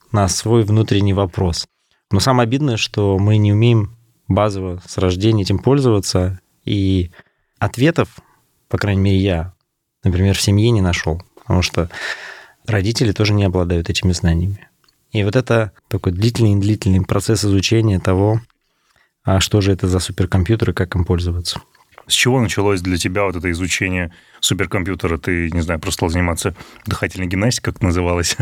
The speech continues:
Speaker 2: <laughs> какое-то время назад? То есть какие первые шаги у тебя были?
Speaker 1: Слушай, а, на первое, а, я ходил в World Class на Смоленке. Там по выходным было такое занятие, оно называлось «Стресс-аут».
Speaker 2: Мгм.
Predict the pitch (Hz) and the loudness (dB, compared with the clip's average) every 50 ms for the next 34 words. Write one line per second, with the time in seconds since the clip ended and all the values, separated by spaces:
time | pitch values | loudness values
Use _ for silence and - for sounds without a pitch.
0 | - - - - - - - - - 92 90 95 92 87 87 90 87 87 87 87 | -6 -6 -14 -18 -10 -6 -6 -4 -4 -4 -4 -4 -4 -4 -4 -4 -4 -4 -4 -4
1 | 87 80 87 80 80 78 - - 87 - - - - - 117 85 - 85 82 80 | -4 -2 -2 -4 -4 -6 -10 -10 -8 -8 -4 -6 -6 -4 -4 -4 -4 -4 -4 -4
2 | - - 82 87 82 - - 90 87 101 92 90 87 _ - - - 139 - - | -4 -4 -2 -2 -2 -2 -2 -2 -2 -2 -4 -4 -6 _ -4 0 0 0 2 2
3 | 120 107 107 107 110 110 107 107 107 101 - - 139 120 110 110 107 98 - - | 0 2 2 2 2 2 2 2 0 -2 -4 -4 -2 0 2 2 2 0 0 2
4 | 131 151 165 165 151 139 131 123 117 101 - - - 120 113 110 107 107 101 101 | 2 2 2 2 2 2 2 2 0 -2 -4 -6 -4 -2 0 0 0 0 0 0
5 | 110 120 117 - - 117 120 120 113 104 101 98 101 170 - - 107 104 104 104 | 0 0 0 0 0 0 2 4 4 4 2 0 -4 -8 -2 0 2 2 2 2
6 | 98 104 110 117 110 - - - 135 151 185 196 - - - 113 107 104 95 92 | 2 2 2 2 0 -2 -2 -2 0 0 0 -2 -2 -2 0 2 2 2 2 0
7 | - 104 101 101 101 95 90 85 - 87 85 87 - - 117 110 110 - 107 101 | 0 0 0 0 2 0 0 -2 -2 -4 -4 -4 -2 -2 -2 -2 -2 -2 -2 -4
8 | 101 - 110 104 107 120 139 160 165 135 104 113 127 127 110 - - 95 95 - | -2 -2 -2 0 2 2 2 4 2 2 2 2 2 2 2 2 0 -4 -2 0
9 | - 113 101 95 95 - - - 113 117 107 98 98 101 120 - 160 180 170 - | 2 4 4 4 4 2 0 -4 -4 -2 0 2 4 4 4 4 2 2 2 0
10 | 104 104 101 95 90 95 95 98 98 - - - - 95 87 - 95 78 71 67 | 0 2 2 2 2 2 2 2 0 -2 -2 -2 0 0 0 0 0 -2 -2 -2
11 | 60 - - - _ _ _ - - - - 123 104 110 113 113 117 | -6 -10 -18 -20 _ _ _ -20 -16 -4 -2 0 2 2 2 0 -2